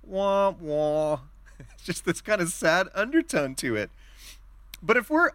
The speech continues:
honest, especially in twenty twenty,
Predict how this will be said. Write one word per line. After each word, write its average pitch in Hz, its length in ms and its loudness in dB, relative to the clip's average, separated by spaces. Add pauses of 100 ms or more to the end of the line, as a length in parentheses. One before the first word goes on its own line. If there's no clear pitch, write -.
honest, 160 580 0
especially 190 960 0 (840)
in 160 120 0
twenty 190 360 0
twenty, 147 560 -2